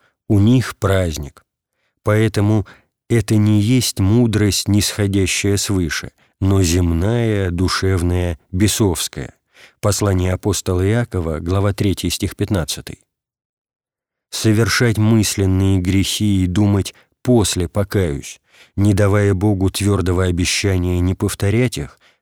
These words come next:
равносильно самоубийству. Всякий поиск чего-то помимо Бога есть отклонение от спасительного разумения, поэтому не всякая душа получает благодатный дар Божий.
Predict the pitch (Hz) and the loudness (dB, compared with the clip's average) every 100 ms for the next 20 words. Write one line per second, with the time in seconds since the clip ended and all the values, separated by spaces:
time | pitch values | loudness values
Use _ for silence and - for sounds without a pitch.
0 | - 101 101 90 90 - 127 117 107 110 | -4 2 2 2 0 0 2 2 0 0
1 | 107 110 101 98 82 - - - _ _ | 2 2 2 -2 -2 -8 -12 -20 _ _
2 | _ _ _ _ _ - - 131 127 123 | _ _ _ _ _ -8 0 0 2 0
3 | - 127 117 - - - 110 107 110 98 | 4 4 4 0 -4 -2 2 2 2 2
4 | 98 87 101 95 92 87 85 123 110 71 | -2 0 0 2 2 0 2 2 2 -2
5 | - _ - - 92 107 113 - 113 - | -14 _ -20 -4 0 2 2 0 -4 0
6 | 120 123 120 104 92 87 - 101 92 104 | 2 2 2 2 0 -4 -4 -4 -2 -2
7 | 95 90 90 92 98 87 104 98 82 67 | -2 0 0 0 0 2 2 2 0 -6
8 | - _ _ - - 104 110 117 113 113 | -12 _ _ -20 -6 -2 0 0 2 4
9 | 117 - - 120 104 87 82 87 - 107 | 2 0 -2 -2 -2 -4 -2 -2 -2 0
10 | 107 - - 104 98 90 - 95 92 82 | -2 -4 -4 2 2 2 0 0 -2 -2
11 | 85 95 95 90 92 - 95 95 98 85 | 0 0 0 0 -2 0 0 2 0 0
12 | 80 85 73 73 | -2 -4 -6 -12